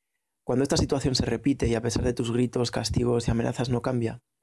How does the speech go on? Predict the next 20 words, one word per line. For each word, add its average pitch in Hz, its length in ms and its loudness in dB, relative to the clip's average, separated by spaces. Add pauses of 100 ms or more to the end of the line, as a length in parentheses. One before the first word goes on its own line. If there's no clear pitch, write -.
(480)
es 127 80 0
momento 143 300 4
de 147 80 2
replantearte 120 560 0
las 113 160 0
cosas. - 420 0 (800)
Deberías 123 360 2
probar 131 260 2
otras - 180 -2
alternativas, 113 720 0 (640)
y 123 80 0
en 123 80 2
este 127 160 0
caso 147 220 0
la 123 100 2
negociación 120 640 0
es 127 120 0
una 123 120 2
buena 123 160 2
estrategia 123 640 -2